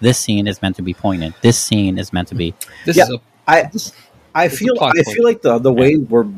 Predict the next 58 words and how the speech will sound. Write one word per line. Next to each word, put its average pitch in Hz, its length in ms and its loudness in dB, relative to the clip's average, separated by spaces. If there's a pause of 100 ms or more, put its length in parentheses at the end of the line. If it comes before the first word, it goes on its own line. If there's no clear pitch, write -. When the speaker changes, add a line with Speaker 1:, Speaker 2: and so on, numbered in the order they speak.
(120)
Speaker 3:
this, 110 280 -4
and 127 120 -2
they, 123 140 4
they, 107 380 0
we 120 180 2
do 135 120 4
get 139 300 0
broken 120 340 4
down 113 200 6
into 101 280 -4
that. 110 160 0
We're 120 180 6
getting 113 300 4
scenes 104 680 -6 (380)
ten 139 260 2
to 123 160 0
thirteen 110 560 0 (360)
at 110 100 -6
this - 180 -10
moment, - 280 -18
right? 92 260 -2
Act 113 240 0
two. 107 300 -10
Speaker 1:
Oh, 147 100 4
yeah, 135 140 4
chapters, 110 480 -2
right, 101 200 0
or 104 80 -4
something. 101 300 -4 (100)
Speaker 3:
Whatever, 107 440 4
Speaker 1:
Yeah. 98 100 0
Speaker 3:
however 107 320 -2
it's 139 100 -10
set 95 140 -4
up, 95 80 -2
Speaker 2:
Acts 151 140 4
Speaker 3:
right? 107 100 0
Speaker 2:
and 135 120 0
scenes, 131 220 0
I 113 100 -2
thought. 110 240 -12 (200)
Speaker 3:
Yeah, 131 240 4
Speaker 1:
Yeah, - 80 4
I - 40 4
Speaker 3:
I - 40 0
Speaker 1:
think, 131 180 2
Speaker 3:
think 202 160 -4
Speaker 1:
I - 60 2
think 131 120 0
you're 98 80 2
right, 87 80 0
Speaker 3:
acts - 120 -8
and 82 60 -4
Speaker 1:
Acts, - 180 -10
Speaker 3:
scenes, - 180 -10
yeah. - 80 -8
Speaker 1:
yeah. - 40 -16 (260)
Speaker 3:
So, 151 380 2